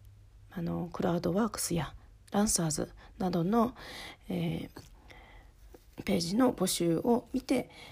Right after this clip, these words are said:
えー、提案したり、えー、受注を受けたりっていう、受注をしたりっていうこともあります。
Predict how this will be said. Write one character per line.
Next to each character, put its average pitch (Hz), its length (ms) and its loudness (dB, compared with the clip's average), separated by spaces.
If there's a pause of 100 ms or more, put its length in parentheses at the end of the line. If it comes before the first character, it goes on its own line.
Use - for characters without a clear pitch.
(240)
え 165 40 -2
ー、 - 200 -4 (560)
提 160 140 2
案 156 140 0
し - 80 -2
た 208 120 2
り、 190 140 2 (300)
え 175 80 2
ー、 - 40 2
受 160 140 -4
注 165 260 2
を 190 280 0
受 - 100 -10
け - 120 0
た 190 80 2
り 196 140 2
っ - 40 -10 (560)
て 220 100 2
い 190 140 6
う、 - 160 0 (180)
受 - 120 -10
注 190 140 0
を 175 80 2
し - 60 -2
た - 120 4
り 240 60 6
っ - 20 4
て - 260 -2
い 160 40 2
う - 20 -2
こ 170 120 -4
と 254 100 0
も 247 180 4 (100)
あ - 80 -10
り 160 60 2
ま 139 160 0
す。 - 180 -4